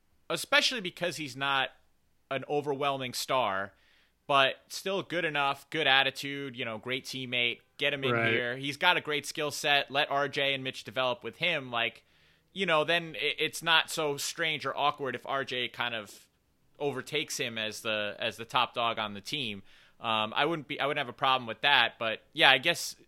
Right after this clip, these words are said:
Speaker 1: you're right. That's two major injuries. You're gonna worry that his effectiveness, to really give up anything for that, is gonna be tough.
Speaker 2: Right. I guess he's still young. I mean, it wouldn't be, I wouldn't be like,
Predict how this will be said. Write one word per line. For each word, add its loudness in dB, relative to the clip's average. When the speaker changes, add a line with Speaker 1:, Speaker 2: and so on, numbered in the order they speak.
Speaker 1:
you're -6
right. 2
That's -4
two -8
major -4
injuries. -8
You're -10
gonna -6
worry -6
that -6
his -8
effectiveness, -6
to -14
really 2
give -4
up 2
anything 0
for -8
that, 0
is -10
gonna -8
be -14
tough. -8
Speaker 2:
Right. 8
I 4
guess 0
he's 4
still 6
young. 4
I 0
mean, 2
it -4
wouldn't 2
be, 4
I 10
wouldn't 8
be 10
like, 6